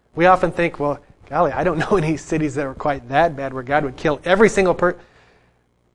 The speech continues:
You don't know any place like Sodom, and you don't know any place that was probably like Jericho. That's all we know. Let's go to Acts chapter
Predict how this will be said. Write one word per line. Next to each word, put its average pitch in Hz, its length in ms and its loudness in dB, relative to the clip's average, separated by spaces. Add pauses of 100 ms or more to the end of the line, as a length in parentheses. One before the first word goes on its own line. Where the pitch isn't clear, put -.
(100)
You 160 100 0
don't 185 180 6
know 180 140 6
any 196 140 6
place 175 300 2
like 165 180 2
Sodom, 156 340 4
and 156 80 -4
you 143 40 -8
don't 160 160 -4
know 156 140 -2
any 165 140 0
place 156 240 -2
that 226 60 -4
was - 100 -2
probably 156 220 2
like 175 160 4
Jericho. 180 460 2 (1400)
That's 143 160 -2
all 185 140 8
we 202 100 8
know. 185 260 2 (1080)
Let's 226 180 4
go 233 160 8
to 190 200 8
Acts 220 580 4 (240)
chapter 196 760 6